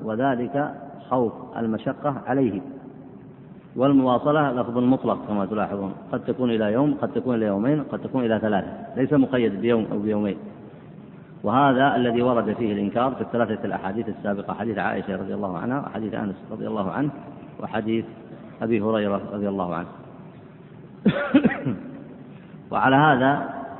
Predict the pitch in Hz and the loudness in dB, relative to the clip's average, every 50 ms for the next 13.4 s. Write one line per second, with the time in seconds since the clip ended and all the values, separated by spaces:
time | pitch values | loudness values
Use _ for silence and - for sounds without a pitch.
0 | - - - - - - - - - - - 120 120 113 - 151 147 - 147 135 | -14 -14 -14 -16 -18 -18 -18 -20 -16 -4 0 2 2 4 4 4 4 4 4 4
1 | 147 160 - - - - - - - - - - - 120 123 135 143 127 120 123 | 4 4 2 -2 -6 -10 -12 -12 -14 -14 -10 -4 0 4 6 6 8 6 6 2
2 | - 117 110 113 110 - 135 123 117 107 107 117 135 - - - 127 127 147 156 | 2 2 2 2 2 0 2 0 0 2 2 2 0 0 -2 -2 0 0 0 -2
3 | - - - - - - - - - - - - - - - - - 127 131 135 | -4 -8 -14 -16 -16 -16 -16 -16 -18 -18 -20 -20 -20 -20 -16 -8 -2 2 4 4
4 | 127 120 98 123 - - 139 139 139 143 - 117 117 117 113 110 107 117 120 110 | 4 4 4 2 2 2 4 4 4 4 2 2 2 4 4 4 2 2 2 0
5 | - - - - - - - - - - - - - - - - - - 127 - | 0 -2 -8 -12 -14 -14 -14 -16 -16 -18 -18 -18 -18 -18 -18 -10 -4 -4 -2 0
6 | 143 135 131 123 120 113 104 107 95 104 107 113 143 151 143 - - - - - | 2 2 2 4 2 2 0 0 0 0 0 2 0 0 0 -2 -6 -14 -14 -16
7 | - - - - - - - - - - - - - - 117 - - 135 127 131 | -16 -18 -18 -18 -18 -18 -18 -18 -18 -18 -18 -18 -12 -12 -10 -6 0 2 4 6
8 | 117 101 110 131 151 - - - - - - - - - - - - - - - | 6 4 4 0 0 -2 -4 -10 -12 -12 -14 -14 -14 -16 -16 -16 -16 -18 -14 -8
9 | 98 107 113 117 107 135 127 - - 117 95 98 - - - - - - - - | -4 -2 -2 0 0 0 0 0 0 -2 -2 -2 -4 -6 -10 -12 -12 -16 -16 -18
10 | - - - - - - - - - - - - - - - - - - - - | -18 -18 -20 -18 -18 -18 -18 -18 -20 -20 -20 -20 -20 -20 -20 -20 -20 -20 -20 -20
11 | - - - - - - - - - - - - - - - - - 135 160 165 | -20 -20 -20 -20 -20 -20 -20 -20 -20 -20 -20 -20 -20 -20 -8 0 4 6 6 8
12 | 151 135 - 165 165 147 131 123 107 113 123 123 117 117 113 - 131 123 110 110 | 6 6 6 6 8 8 8 6 6 6 4 4 4 2 2 2 2 2 4 4
13 | 113 110 113 110 120 139 151 | 4 4 4 6 6 6 4